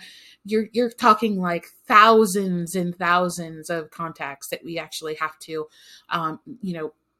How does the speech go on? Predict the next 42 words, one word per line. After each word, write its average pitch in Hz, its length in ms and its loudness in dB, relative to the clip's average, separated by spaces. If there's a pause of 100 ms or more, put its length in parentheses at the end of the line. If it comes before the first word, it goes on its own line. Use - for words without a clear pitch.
(180)
automate 180 520 -2
and, 170 240 -8
and 160 180 -10
get 165 240 -6
produced 156 500 -8
and - 80 -20
fulfilled 156 480 -10
and 151 200 -12
out 156 240 -4
the 170 40 -8
door 160 320 -6
within 156 260 -12
a 143 40 -20
couple - 320 -16
of 147 80 -16
weeks. - 380 -18 (580)
So 277 460 6 (460)
I 370 280 8
wanted 311 240 2
to 277 80 -2
share 240 340 -2
this 214 240 -2
tip 214 160 -2
with 190 160 -6
you 170 340 -4
because 214 680 -2
I 233 80 -6
think - 240 -20
that 494 140 2
this 294 180 -2
could 254 160 -4
be 214 240 -8
applied 185 580 -2 (140)
even 392 300 -2
if 320 180 -8
you're 220 180 0
not 175 380 -8
a 175 40 -16
Fortune 175 380 -6
five 165 180 -6
hundred 156 300 -14
company, 220 500 -6